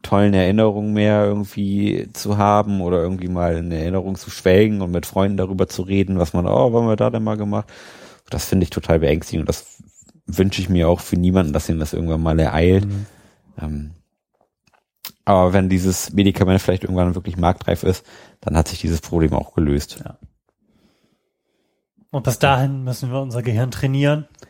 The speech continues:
Speaker 2: um die
Speaker 1: Schön
Speaker 2: Wahrscheinlichkeit
Speaker 1: Gehirn.
Speaker 2: zu minimieren.
Speaker 1: Ja.
Speaker 2: Ja.
Speaker 1: Was wollen wir machen?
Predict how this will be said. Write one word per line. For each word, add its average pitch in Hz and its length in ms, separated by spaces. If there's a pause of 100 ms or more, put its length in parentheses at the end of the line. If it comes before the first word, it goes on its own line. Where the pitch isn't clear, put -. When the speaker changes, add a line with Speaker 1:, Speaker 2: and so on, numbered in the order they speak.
(220)
Speaker 2:
um 123 140
die 139 120
Speaker 1:
Schön 113 60
Speaker 2:
Wahrscheinlichkeit 87 460
Speaker 1:
Gehirn. 104 160
Speaker 2:
zu - 120
minimieren. 107 540 (260)
Speaker 1:
Ja. 110 220 (300)
Speaker 2:
Ja. - 100 (1700)
Speaker 1:
Was 151 100
wollen 139 160
wir 170 140
machen? 95 260